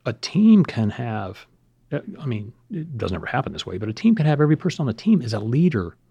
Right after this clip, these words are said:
but they're a leader in a particular thing, and everybody else follows them. That is a perfect team. Every single person is a leader of something, and everybody else follows that person. You get super efficient execution that way.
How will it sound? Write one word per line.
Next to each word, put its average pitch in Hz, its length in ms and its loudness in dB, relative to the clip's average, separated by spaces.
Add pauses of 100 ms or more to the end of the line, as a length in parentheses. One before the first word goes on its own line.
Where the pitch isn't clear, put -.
(120)
but 143 120 2
they're 147 100 0
a 139 60 2
leader 160 280 4
in 135 80 2
a 113 80 0
particular 135 600 -2
thing, 151 420 2 (300)
and 131 160 -2
everybody 151 420 4
else 113 180 -2
follows 147 260 -2
them. 95 100 -2
That 175 180 4
is 202 100 2
a 120 120 2
perfect - 640 -6
team. 202 360 0
Every 170 280 4
single 165 280 2
person 147 340 -2
is 120 120 -4
a 113 60 -2
leader 143 420 4
of 101 200 -4
something, 98 560 0 (920)
and 139 120 2
everybody 170 360 6
else 135 160 4
follows 139 500 -2
that 120 180 -2
person. 160 420 0 (520)
You 185 200 6
get 135 360 4 (720)
super 175 640 4
efficient 113 360 2
execution 98 600 -6
that - 160 -20
way. - 220 -20